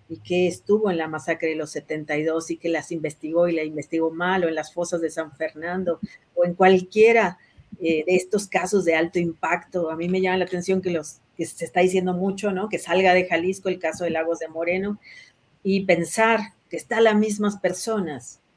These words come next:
que inventaron verdades históricas,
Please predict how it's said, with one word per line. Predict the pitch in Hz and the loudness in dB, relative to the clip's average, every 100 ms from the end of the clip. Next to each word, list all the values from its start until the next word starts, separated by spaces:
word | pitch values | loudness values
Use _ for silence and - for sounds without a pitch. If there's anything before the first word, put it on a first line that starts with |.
| _ _ | _ _
que | 180 | 2
inventaron | 196 170 165 170 - - | 4 4 2 0 -2 -6
verdades | 156 160 156 151 | -2 -2 -2 -4
históricas, | 170 - 214 202 185 175 156 151 | -8 0 2 4 2 0 -2 -4